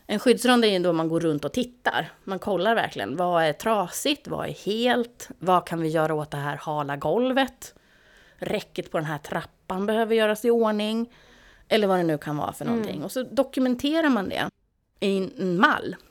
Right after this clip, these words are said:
Speaker 1: Det finns på Arbetsmiljöverkets hemsida. Och den mallen, då ska man bedöma, okej, vi, vi hittar på nu, men räcket är trasigt till trappan.
Speaker 2: Mm.
Speaker 1: Mm. Är det en allvarlig risk eller är det en mindre allvarlig risk?
Speaker 2: Mm.
Speaker 1: Jo, den kan vara ganska allvarlig, för
Speaker 2: Mm.
Speaker 1: att om någon ramlar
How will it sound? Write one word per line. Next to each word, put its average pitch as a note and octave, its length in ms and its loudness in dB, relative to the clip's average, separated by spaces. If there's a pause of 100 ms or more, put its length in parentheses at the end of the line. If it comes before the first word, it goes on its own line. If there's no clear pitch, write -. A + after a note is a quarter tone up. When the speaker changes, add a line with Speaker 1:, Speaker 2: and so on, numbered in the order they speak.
(100)
Speaker 1:
Det A3+ 100 -4
finns A#3+ 180 -2
på G3 80 -6
Arbetsmiljöverkets E3+ 680 -2
hemsida. F#3+ 340 0 (420)
Och A3 100 -4
den A#3+ 200 8
mallen, A#3 360 4
då G#3 80 0
ska A3 140 -6
man A3+ 260 -2
bedöma, F3+ 600 0 (520)
okej, A#3 480 0
vi, A#3 260 -2
vi A3+ 80 2
hittar A3+ 200 2
på F#3+ 180 -2
nu, - 140 -6
men F3+ 160 -2
räcket B3+ 460 0
är G#3 40 -4
trasigt F3 500 0
till E3 80 -6
trappan. - 480 0
Speaker 2:
Mm. B3 260 4 (340)
Speaker 1:
Mm. A#3+ 300 2 (160)
Är A3 120 6
det A3+ 120 6
en A3+ 140 0
allvarlig A3+ 720 4
risk D#3+ 300 -4
eller D#3 220 -2
är D#3 140 0
det D#3 80 -2
en D#3 300 0
mindre F#3 300 6
allvarlig - 360 0
risk? D#3+ 200 -2
Speaker 2:
Mm. A3+ 140 0
Speaker 1:
Jo, A#3 80 6
den C#4+ 140 2
kan G#4 100 -2
vara A4+ 140 -2
ganska G3+ 240 0
allvarlig, G#3 540 2
för A3+ 80 2
Speaker 2:
Mm. G#3 40 -2
Speaker 1:
att A3+ 60 -4
om G3 80 -2
någon A#3 160 2
ramlar A3+ 540 4